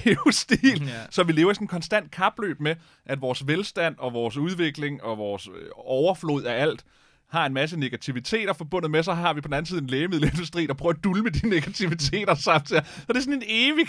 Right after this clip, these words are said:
Speaker 1: <laughs> evig fremrykning.
Speaker 2: Ja.
Speaker 1: Altså, medicinalindustrien er jo et eller andet sted på mange måder bare en måde at forsøge at lade mennesker både blæse og have mel i munden på samme tid i det
Speaker 2: Mm.
Speaker 1: moderne samfund. Altså,
Speaker 2: Ja.
Speaker 1: det synes jeg var en
Speaker 2: Ja,
Speaker 1: interessant
Speaker 2: ja,
Speaker 1: sådan,
Speaker 2: absolut.
Speaker 1: øh,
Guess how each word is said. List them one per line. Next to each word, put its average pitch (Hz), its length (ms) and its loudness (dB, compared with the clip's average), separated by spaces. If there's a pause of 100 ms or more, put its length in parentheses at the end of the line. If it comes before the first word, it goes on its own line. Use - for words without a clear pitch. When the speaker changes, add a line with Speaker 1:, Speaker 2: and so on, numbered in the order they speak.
(140)
Speaker 1:
<laughs> 180 120 4 (280)
evig 240 440 0
fremrykning. 156 460 0
Speaker 2:
Ja. 101 40 -10 (220)
Speaker 1:
Altså, 160 160 -2
medicinalindustrien 165 840 -2
er 139 100 2
jo 202 200 4
et - 40 -6
eller 170 120 -2
andet 160 140 -4
sted 170 200 -4 (400)
på 151 60 -8
mange 147 320 4
måder 151 320 0 (640)
bare 151 200 2
en 151 120 -2
måde 139 400 2 (340)
at 131 140 -6
forsøge 170 520 -6
at 123 100 -4
lade 123 120 -2
mennesker 135 400 -4 (380)
både 160 220 2
blæse 127 380 -2
og - 40 -4
have 117 80 -4
mel 120 180 -4
i - 20 -4
munden 113 240 -4
på - 80 -12
samme 104 260 -6
tid 117 200 -10
i - 40 -14
det 127 80 -4
Speaker 2:
Mm. 131 60 -2
Speaker 1:
moderne 104 340 -2
samfund. 104 380 -8 (440)
Altså, 120 160 -6
Speaker 2:
Ja. 143 40 0
Speaker 1:
det 160 80 0
synes 170 140 -4
jeg 180 80 0
var 135 60 6
en 127 40 4
Speaker 2:
Ja, 127 60 2
Speaker 1:
interessant 160 400 0
Speaker 2:
ja, - 40 -16
Speaker 1:
sådan, 151 160 0
Speaker 2:
absolut. 143 260 -6
Speaker 1:
øh, 135 240 -10